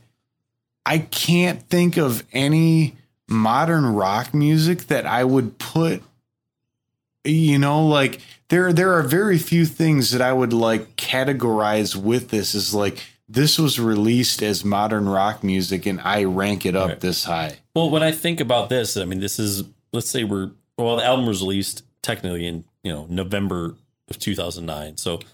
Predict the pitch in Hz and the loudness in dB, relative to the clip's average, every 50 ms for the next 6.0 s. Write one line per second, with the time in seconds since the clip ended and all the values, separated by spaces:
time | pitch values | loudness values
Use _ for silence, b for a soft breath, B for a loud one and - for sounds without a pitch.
0 | B B B - 147 147 - 123 117 120 107 95 - - 87 82 85 80 80 78 | B B B -2 0 0 0 0 0 0 0 0 -2 -4 -4 -2 -2 -2 -2 0
1 | - 160 151 156 135 127 113 104 92 - 107 98 90 - B B B B B - | 0 0 0 2 0 0 0 -2 -2 -2 -4 -4 -4 -8 B B B B B -4
2 | 175 180 190 180 - - - _ _ _ _ _ _ _ _ _ - - 127 131 | -2 0 0 0 -2 -6 -14 _ _ _ _ _ _ _ _ _ -8 -4 -4 -4
3 | 117 120 127 139 147 160 160 165 156 151 143 135 143 135 - 123 110 101 101 - | -2 0 0 0 0 0 0 0 0 0 0 -2 -4 -4 -2 -2 -2 -2 -2 -4
4 | - - - _ _ _ _ _ _ _ _ _ _ _ _ _ _ _ _ _ | -8 -12 -18 _ _ _ _ _ _ _ _ _ _ _ _ _ _ _ _ _
5 | _ - - - - 113 101 98 95 90 - - 95 85 82 87 82 78 - - | _ -14 -12 -8 -6 -4 -4 -2 -4 -4 -4 -4 -6 -6 -6 -8 -8 -10 -12 -14